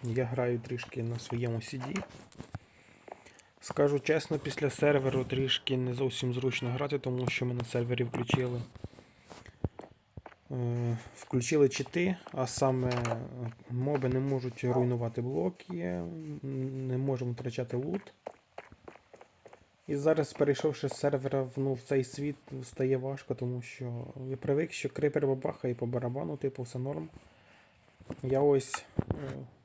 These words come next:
зібрав поле тростинки наше повністю все. Зробив папір, іду зараз торгувати з селянами, тому що нам потрібно смарагди.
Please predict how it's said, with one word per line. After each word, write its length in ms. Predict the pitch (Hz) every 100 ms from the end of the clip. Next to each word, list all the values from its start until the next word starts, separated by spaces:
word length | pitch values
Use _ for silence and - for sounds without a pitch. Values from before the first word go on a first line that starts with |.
| - - -
зібрав 460 | 131 131 135 143 131
поле 280 | - 135
тростинки 580 | 131 - - 175 175 -
наше 320 | 175 175 -
повністю 600 | 151 165 147 147 - -
все. 260 | 143 - 143 - - - _ - - - - - - 135
Зробив 460 | 135 135 135 127
папір, 460 | 120 123 165 175 - -
іду 200 | 139 135
зараз 220 | 131 127
торгувати 420 | 131 135 127 120
з 100 | 123
селянами, 460 | - 139 170 156 139 -
тому 160 | 131 -
що 120 | 135
нам 100 | 131
потрібно 420 | 131 127 131 127
смарагди. 520 | - 131 151 139 143